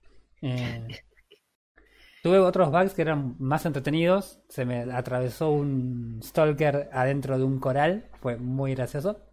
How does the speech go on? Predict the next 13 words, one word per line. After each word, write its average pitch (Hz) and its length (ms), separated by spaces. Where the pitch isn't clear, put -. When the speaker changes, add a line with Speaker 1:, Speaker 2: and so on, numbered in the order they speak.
Speaker 1:
quedaba 143 260
como 131 160
el, 131 180
el 120 160
Stalker 143 340
así 135 240
para 127 260
afuera 135 300
del 127 120
agua, 143 240
era 117 220
muy 123 140
divertido. 127 380